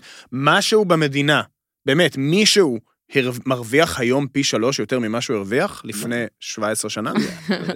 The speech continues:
Speaker 2: לא,
Speaker 1: אתה
Speaker 2: התשובה
Speaker 1: מרוויח היום פי שלוש? סליחה?
Speaker 2: התשובה
Speaker 1: על ה-, על החמישים ושניים אלף,
Speaker 2: אז
Speaker 1: אה?
Speaker 2: ברור, ברור שלא, וברור ש-, אתה יודע, היום, אה, אומרים לי על, אה, מישהו ענה לי שיש מס-, אני כתבתי שאין, אין מסעדנים שיכולים להתעשר היום.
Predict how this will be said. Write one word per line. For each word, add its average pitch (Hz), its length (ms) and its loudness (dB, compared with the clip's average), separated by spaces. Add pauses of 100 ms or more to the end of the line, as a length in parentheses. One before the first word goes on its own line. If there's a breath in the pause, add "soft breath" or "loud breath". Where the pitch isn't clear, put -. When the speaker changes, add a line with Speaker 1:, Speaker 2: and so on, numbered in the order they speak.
(180)
Speaker 2:
לא, - 120 -10
Speaker 1:
אתה - 120 -6
Speaker 2:
התשובה 165 200 2
Speaker 1:
מרוויח 196 480 4
היום 220 160 2
פי 214 120 0
שלוש? 233 360 0
סליחה? 190 320 -2
Speaker 2:
התשובה 170 320 2
Speaker 1:
על 202 60 4
ה-, 202 100 2
על 190 120 4
החמישים 196 400 0
ושניים 196 340 0
אלף, 202 280 -2
Speaker 2:
אז - 80 0
Speaker 1:
אה? 208 200 0
Speaker 2:
ברור, 160 260 4
ברור 139 340 2
שלא, 135 360 4
וברור 131 320 2
ש-, - 100 2
אתה 151 360 2
יודע, 131 180 2
היום, 139 260 2
אה, 131 320 2
אומרים 131 400 0
לי 147 160 4
על, 131 140 2
אה, 127 320 2
מישהו 143 260 0
ענה 151 180 2
לי 156 80 0
שיש 139 400 2
מס-, 160 100 -2
אני 135 180 0
כתבתי 143 280 2
שאין, 160 200 2
אין 202 160 4
מסעדנים 175 340 2
שיכולים 156 220 -2
להתעשר 127 340 0
היום. - 140 -6